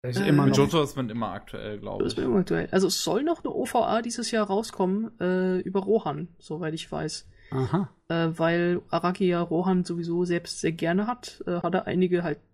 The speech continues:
Speaker 2: Side-Stories, äh, über ihn gezeichnet. Und ich glaub, eine davon soll jetzt das O V A rauskommen. Also es wurde jetzt vor, ich glaub, zwei, drei Tagen irgendwas The Summer of Jojo angekündigt.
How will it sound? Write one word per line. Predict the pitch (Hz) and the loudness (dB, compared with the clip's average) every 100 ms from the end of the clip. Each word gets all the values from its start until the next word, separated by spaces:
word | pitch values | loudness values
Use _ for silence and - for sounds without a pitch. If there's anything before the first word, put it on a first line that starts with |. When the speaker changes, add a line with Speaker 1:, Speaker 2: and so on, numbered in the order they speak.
| _ - | _ -10
Speaker 2:
Side-Stories, | - - 165 - - 202 226 240 - - - | -6 -2 -2 -2 0 2 2 0 -4 -8 -2
äh, | 202 202 | 0 0
über | 196 220 | 0 -4
ihn | 226 | -4
gezeichnet. | 226 - 180 214 269 - - - - - _ _ 185 | -4 -2 0 0 -4 -10 -20 -20 -20 -20 _ _ -2
Und | |
ich | - | 0
glaub, | 196 | 0
eine | - 202 220 | 2 2 0
davon | 208 - 220 | -2 -2 -2
soll | 214 208 | 0 0
jetzt | 208 185 | -2 -6
das | - | -8
O | 196 | -6
V | - | -4
A | 202 - 190 | -4 -2 -2
rauskommen. | 185 185 196 - - - 151 156 - | 0 2 0 -2 -8 -4 -2 -2 0
Also | 190 | 0
es | 190 | 2
wurde | 220 285 | 0 0
jetzt | - | -6
vor, | 240 233 - - | -6 -6 -6 -10
ich | - - | -10 -8
glaub, | 214 208 - - | -12 -14 -14 -6
zwei, | 185 | -4
drei | - 208 | -2 -2
Tagen | 202 196 208 226 | 0 0 0 2
irgendwas | 202 202 190 185 | 2 2 -2 -2
The | 180 | -2
Summer | - 202 196 | 2 2 2
of | 185 - | -2 -2
Jojo | 160 202 233 240 | 0 0 0 -4
angekündigt. | 226 233 233 - 247 269 - | -4 -6 -8 -8 -6 -6 -8